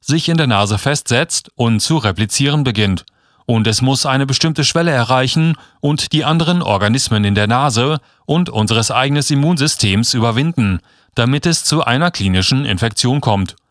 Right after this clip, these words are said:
Es gibt also ein Zeitfenster von etwa drei bis fünf Tagen, um das Virus direkt zu bekämpfen. Für die Verwendung von Hydrochloroquin ins Gefängnis. Masken und Händedesinfektionsmittel seien unlogisch,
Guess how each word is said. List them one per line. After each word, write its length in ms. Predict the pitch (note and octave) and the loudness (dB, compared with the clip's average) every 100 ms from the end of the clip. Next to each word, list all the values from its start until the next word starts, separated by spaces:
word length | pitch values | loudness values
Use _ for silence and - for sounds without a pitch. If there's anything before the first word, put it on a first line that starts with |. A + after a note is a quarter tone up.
| _ _ - | _ _ -4
Es 180 | A2+ - | -4 -2
gibt 240 | D#3 - | -4 -2
also 280 | G#2 G2+ A#2+ | -2 0 2
ein 160 | A2 | 0
Zeitfenster 720 | - C#3+ D#3+ A#2+ A2 - C#3+ C#3 | 0 0 0 -2 -2 0 0 0
von 260 | - D3 | -2 -2
etwa 380 | D3 D3 D3 D3 | -2 -2 0 0
drei 340 | C3 C3+ D#3+ E3 | 0 0 0 0
bis 220 | E3+ - | -2 0
fünf 280 | G#2 G2+ - | 0 0 0
Tagen, 500 | C3 C#3+ A2+ C3 D#3 _ _ - | 0 2 2 0 -2 _ _ -2
um 160 | C#3 | 0
das 220 | D3+ D3 | 0 -2
Virus 520 | D3 E3 G#2+ D3+ - - | 0 0 0 -2 -6 -4
direkt 360 | E3+ A#2 F2+ - | -2 -2 -4 -2
zu 120 | A#2 | -2
bekämpfen. 600 | G#2+ B2+ C#3+ - G#2+ E2 - _ _ _ _ _ _ _ _ _ | 0 0 -2 0 0 -2 -8 _ _ _ _ _ _ _ _ _
Für 180 | - D3 | -2 -2
die 80 | D#3 | 0
Verwendung 640 | E3+ D3 E3+ C#3 A#2 E3 | 0 0 0 2 0 0
von 320 | - E3+ D3 | -2 0 0
Hydrochloroquin 1040 | A2 F#2 G#2+ - G2 F#2+ G2 A#2 C3 D3+ E3+ | 0 0 0 0 0 0 0 0 0 0 -2
ins 260 | - G2 - | -2 -2 -2
Gefängnis. 680 | A2 B2 B2 A2 F2+ - - _ _ _ _ _ _ _ _ _ - | -2 0 2 0 0 -4 -8 _ _ _ _ _ _ _ _ _ -2
Masken 640 | A#2 D#3+ - A#2+ D3 F3 | 0 0 -2 -2 0 -2
und 420 | - G2+ G2 F#2 - | -2 0 0 0 -2
Händedesinfektionsmittel 1500 | B2+ D3+ A2 F#2+ G2+ G#2+ - B2 C#3 - A2+ B2 D3 D#3+ - | -2 0 0 -2 -2 -4 -2 -2 0 0 -2 0 -2 -2 -4
seien 340 | G#2+ G2 G#2 | -2 0 0
unlogisch, 680 | B2+ D3 C#3+ A2 G2+ F2+ | 0 0 0 0 0 -2